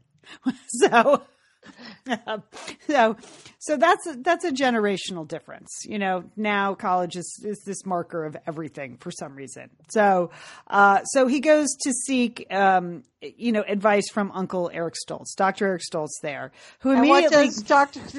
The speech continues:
Speaker 2: what does Doctor Stoltz do, Leon?
Speaker 1: gives him a handful of condoms, Julie. <laughs> So, because
Speaker 2: I
Speaker 1: he's
Speaker 2: guess
Speaker 1: like,
Speaker 2: that's what uncles do, right?
Speaker 1: Yeah.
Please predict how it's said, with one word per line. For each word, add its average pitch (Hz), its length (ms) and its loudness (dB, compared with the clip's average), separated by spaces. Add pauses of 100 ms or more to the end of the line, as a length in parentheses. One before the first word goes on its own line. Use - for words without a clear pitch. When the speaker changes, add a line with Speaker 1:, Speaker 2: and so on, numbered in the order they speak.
Speaker 2:
what 285 200 2
does 330 140 -4
Doctor 294 360 2
Stoltz - 500 0
do, 240 180 -2
Leon? 220 440 -4 (240)
Speaker 1:
gives 330 220 -6
him 359 100 -2
a 339 80 4
handful 339 360 2
of 320 80 0
condoms, 185 440 0 (100)
Julie. 254 500 6
<laughs> - 40 -20 (300)
So, - 540 0 (420)
because 339 340 4
Speaker 2:
I 247 80 4
Speaker 1:
he's - 60 0
Speaker 2:
guess 285 120 6
Speaker 1:
like, 294 100 0
Speaker 2:
that's 302 240 4
what 285 120 4
uncles 269 420 0
do, 202 280 -6
right? 226 320 2
Speaker 1:
Yeah. - 140 -20